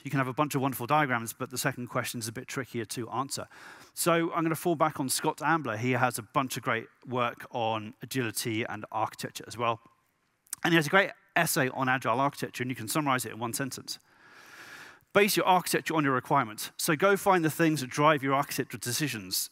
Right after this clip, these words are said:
In a nutshell, requirements at a high level,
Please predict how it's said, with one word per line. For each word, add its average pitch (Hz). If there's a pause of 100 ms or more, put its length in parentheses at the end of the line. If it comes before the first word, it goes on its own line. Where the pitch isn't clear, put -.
In 156
a 143
nutshell, 147 (640)
requirements 175 (180)
at 123
a 117
high 139
level, 139